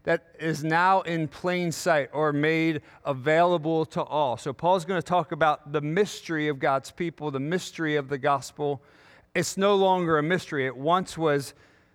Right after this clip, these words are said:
let's say, clouded and shadowed, and now it is in plain sight for us to explore and to learn about. So that's why today I entitled this, "Mysteries Made Known." Kind of the big idea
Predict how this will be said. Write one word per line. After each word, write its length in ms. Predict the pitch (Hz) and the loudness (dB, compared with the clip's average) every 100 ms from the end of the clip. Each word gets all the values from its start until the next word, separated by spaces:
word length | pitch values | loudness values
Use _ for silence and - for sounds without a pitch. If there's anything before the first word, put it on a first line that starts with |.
| _ | _
let's 160 | 156 | -4
say, 220 | - 170 147 | 0 -2 -2
clouded 680 | - - 165 165 170 160 | -6 0 2 4 2 0
and 160 | 143 131 | 0 -4
shadowed, 600 | - 165 160 160 160 156 | -2 0 2 4 2 0
and 360 | 135 139 135 156 | -4 -4 -4 -4
now 640 | 208 226 175 143 135 135 131 - | 0 2 4 4 2 0 -6 -10
it 100 | 151 | -4
is 200 | 156 139 | -2 0
in 160 | 147 135 | -2 -2
plain 440 | - 156 151 151 | -4 -4 -2 -2
sight 440 | 131 165 139 127 - | -2 0 0 0 -8
for 260 | - 147 | -10 -4
us 280 | 123 139 - | 0 0 -2
to 180 | - 147 | -6 -4
explore 600 | 131 - - 139 127 123 | -4 -8 -4 2 4 2
and 260 | 117 123 120 | 0 -6 -6
to 100 | 131 | -4
learn 320 | 131 139 127 | 0 0 0
about. 320 | 110 107 101 _ - - - | -2 -6 -8 _ -20 -20 -8
So 100 | 151 | 2
that's 340 | 175 208 - | 4 4 2
why 400 | 190 175 156 156 151 | 4 6 4 2 -2
today 540 | 165 151 147 147 143 - _ _ _ _ _ _ _ | 0 2 2 2 -4 -10 _ _ _ _ _ _ _
I 100 | 143 | -4
entitled 360 | 135 160 147 | 0 2 4
this, 260 | 139 135 - | 2 0 -2
"Mysteries 640 | 147 175 196 - 220 180 | -2 0 -2 -2 -2 -2
Made 240 | 185 196 208 | 0 0 2
Known." 460 | 180 143 175 190 - - _ | 2 0 0 -4 -8 -20 _
Kind 160 | 196 | 0
of 60 | 190 | 2
the 80 | 175 | 2
big 240 | 190 196 | 2 2
idea 640 | 226 220 175 160 156 185 | 4 2 2 2 2 0